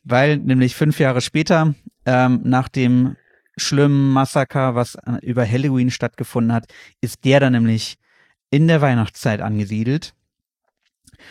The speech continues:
Und im Mittelpunkt stehen nämlich eigentlich Sienna, ähm, und teilweise ihr Bruder Jonathan, die ja bei Teil zwei oder in der Vor-, in der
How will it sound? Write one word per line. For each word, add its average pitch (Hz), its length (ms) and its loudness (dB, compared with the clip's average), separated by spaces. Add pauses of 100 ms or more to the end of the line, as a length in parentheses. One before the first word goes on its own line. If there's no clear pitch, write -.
(240)
Und 123 520 2
im 127 280 2
Mittelpunkt 139 520 0
stehen 131 220 -4
nämlich 127 260 0
eigentlich 127 600 -2 (120)
Sienna, 151 720 0 (380)
ähm, 127 720 2 (160)
und 123 200 -4
teilweise 123 640 0 (540)
ihr 131 140 -4
Bruder 120 280 2
Jonathan, 123 640 2 (800)
die 120 640 2 (880)
ja 117 420 0 (480)
bei 120 220 -4
Teil 113 220 -4
zwei 107 600 -4 (340)
oder 117 220 -4
in 110 80 -2
der 113 100 -2
Vor-, 110 360 -6
in 120 140 -6
der 107 140 -4